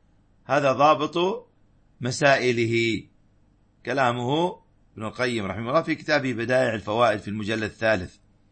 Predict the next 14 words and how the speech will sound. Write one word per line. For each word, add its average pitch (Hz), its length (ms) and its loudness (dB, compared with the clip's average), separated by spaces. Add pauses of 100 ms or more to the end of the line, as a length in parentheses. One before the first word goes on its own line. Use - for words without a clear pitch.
(720)
ابن 117 160 -6
تيمية 202 400 2
رحمه 143 320 2
الله 127 440 4 (920)
شيخ 131 280 -2
الإسلام 131 540 0
يقول: 123 440 -2 (760)
"إذا 123 260 -2
تيقن 135 640 -2
الطهارة 131 880 2
ثم 160 300 -4
شك - 560 0 (840)
هل 160 200 0
تنجس 151 580 -2